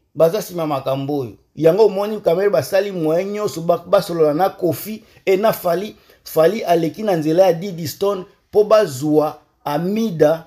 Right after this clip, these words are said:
eh, bazwa Alia akende na fete wana. Nyonso wana pona konuire na image na personnalité ya Koffi Olomide. Juste po aponi choix ya kozala na Cindy le Cœur.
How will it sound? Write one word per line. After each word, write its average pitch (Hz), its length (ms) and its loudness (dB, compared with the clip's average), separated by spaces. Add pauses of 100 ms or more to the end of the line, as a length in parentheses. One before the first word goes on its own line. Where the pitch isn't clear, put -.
eh, 196 160 2
bazwa 196 360 2
Alia 170 480 0
akende 160 340 -2
na 135 140 -2
fete 151 340 -10
wana. 127 300 -6
Nyonso 202 340 2
wana 214 180 -2
pona 208 280 -2
konuire 180 760 -2
na 147 220 -2
image 160 460 -2
na 185 140 -2
personnalité 151 600 -6
ya 160 80 -2
Koffi 135 320 -8
Olomide. 139 580 -2 (420)
Juste 190 500 0
po 226 360 2 (220)
aponi 175 640 0
choix 214 400 0
ya 170 100 0
kozala 147 480 0
na 175 180 0
Cindy 147 380 -2
le 151 140 0
Cœur. 123 380 -2